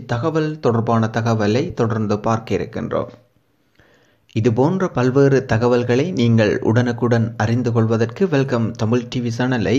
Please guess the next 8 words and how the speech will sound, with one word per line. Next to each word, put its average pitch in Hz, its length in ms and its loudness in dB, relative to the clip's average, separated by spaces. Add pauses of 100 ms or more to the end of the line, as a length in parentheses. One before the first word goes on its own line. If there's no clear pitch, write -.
(180)
சப்ஸ்கிரைப் 117 520 -4
பண்ணி 110 240 -2
வைத்திருங்கள். 78 680 -4 (720)
தொடர்ந்து 143 500 2
தகவலுக்கு 120 720 0
செல்வோம். 90 480 -2 (1160)
இந்தியாவில் 135 760 4
உள்ள 131 380 4